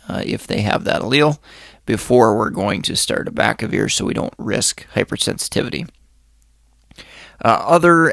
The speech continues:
adverse effects, um, generalized symptoms like G I upset can happen. Uh, rarely you may see some C N S changes as well, maybe, uh, insomnia or sleep changes,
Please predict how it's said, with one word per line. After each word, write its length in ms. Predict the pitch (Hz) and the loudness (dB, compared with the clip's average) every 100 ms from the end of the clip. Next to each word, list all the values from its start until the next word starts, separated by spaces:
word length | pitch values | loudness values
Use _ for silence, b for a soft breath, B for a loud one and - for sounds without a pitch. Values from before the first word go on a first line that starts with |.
| - | 0
adverse 600 | 110 127 139 135 135 - | 0 2 4 4 4 2
effects, 840 | 117 - 135 127 123 - - - b b b _ - | 0 0 4 4 2 -2 -4 -4 b b b _ -4
um, 460 | 95 90 80 82 - - - 113 | 0 0 -2 -6 -12 -12 -10 -2
generalized 720 | 117 120 123 113 113 110 107 | 2 4 4 6 6 4 2
symptoms 720 | - 120 110 - 107 110 117 | 2 0 -2 -2 -2 -2 -4
like 240 | - 65 - | -4 -6 -6
G 160 | - | -4
I 180 | - 90 | -2 2
upset 600 | 127 - - - 104 - | 2 2 0 2 2 0
can 140 | 110 | -4
happen. 720 | 107 107 92 - 104 95 95 B B B B - | -2 0 0 0 -2 -2 -6 B B B B -6
Uh, 220 | - 143 | 0 0
rarely 520 | 117 117 120 120 120 120 | 2 4 6 6 6 4
you 80 | |
may 180 | 110 101 | 4 2
see 240 | - 113 107 | 2 0 0
some 220 | - - | -2 0
C 260 | - 64 | -2 0
N 100 | 69 | 0
S 200 | 107 117 | 0 0
changes 640 | - 113 104 101 101 95 - | 0 -2 -2 -4 -4 -4 -6
as 220 | 87 - | -6 0
well, 320 | 113 107 101 | 4 6 4
maybe, 440 | 101 90 - 65 - B B B B - | 2 -2 -4 -6 -8 B B B B -6
uh, 220 | 76 65 | -4 -6
insomnia 960 | - 85 78 - 117 107 104 98 92 92 | -6 -4 0 2 4 2 2 0 2 2
or 200 | 92 62 | 2 0
sleep 360 | - 117 104 - | 0 0 -2 -2
changes, 800 | 104 101 85 92 87 117 - | -2 -2 -2 -2 -2 -2 -4